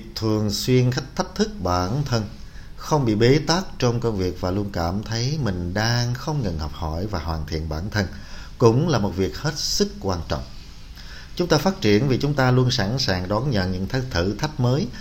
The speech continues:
thậm chí là đối mặt với nhiều khó khăn hơn vì sự phát triển này. Đó là một chu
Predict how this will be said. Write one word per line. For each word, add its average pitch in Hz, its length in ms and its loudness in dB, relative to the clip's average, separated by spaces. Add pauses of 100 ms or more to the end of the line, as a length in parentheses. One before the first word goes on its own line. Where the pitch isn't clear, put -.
(220)
thậm 104 360 0
chí 135 220 0
là 127 160 2
đối 120 160 2
mặt 117 220 0 (160)
với 135 320 2
nhiều 104 160 0
khó 135 240 -2
khăn 117 260 -2
hơn 143 440 0 (140)
vì 85 260 -2
sự 80 280 -4
phát 127 180 -6
triển 85 200 -2
này. 78 140 -2 (720)
Đó 131 240 4
là 190 100 4
một 107 160 0
chu 156 140 0